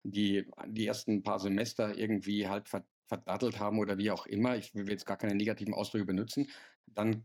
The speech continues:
können die möglicherweise in den seltensten Fällen wirklich beurteilen, ob es ihnen gefällt oder nicht. Vielleicht nervt es sie nur, weil sie halt gerade nicht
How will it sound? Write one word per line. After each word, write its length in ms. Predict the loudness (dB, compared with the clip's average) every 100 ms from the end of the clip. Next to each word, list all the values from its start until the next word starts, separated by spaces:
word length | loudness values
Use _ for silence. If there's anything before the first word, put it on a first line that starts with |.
| _
können 340 | -2 2 4 4
die 120 | 2
möglicherweise 800 | 2 2 0 -2 0 0 0 -2
in 100 | -2
den 160 | 0 0
seltensten 520 | -2 -2 -4 -2 -2
Fällen 420 | 0 2 2 2 -8 _ _ _ _
wirklich 300 | -4 -2 0
beurteilen, 420 | 2 2 4 2 0
ob 100 | 2
es 60 |
ihnen 120 | 0
gefällt 320 | 0 0 -4 -2
oder 160 | -4
nicht. 220 | -4 -4
Vielleicht 340 | 0 0 -2 0
nervt 320 | 0 0 -4
es 140 | -6
sie 100 | 0
nur, 240 | 2 2 0
weil 100 | -2
sie 140 | 0
halt 160 | -2 -2
gerade 260 | -2 0
nicht 340 | 2 0 -2